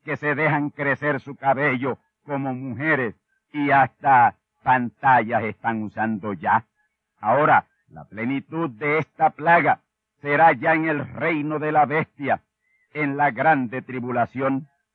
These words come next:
pero comenzarán a atacar antes a los denominacionales, para que dejen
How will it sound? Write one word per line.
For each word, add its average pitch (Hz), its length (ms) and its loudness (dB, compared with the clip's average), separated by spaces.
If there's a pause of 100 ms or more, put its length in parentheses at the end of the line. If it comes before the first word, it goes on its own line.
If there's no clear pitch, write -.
(300)
pero 131 500 0
comenzarán 135 1080 0
a 139 100 0
atacar 139 720 2
antes 139 680 0
a 131 180 4
los 139 300 0 (120)
denominacionales, 135 1400 0 (680)
para 135 320 4
que 135 280 -4
dejen 147 500 -2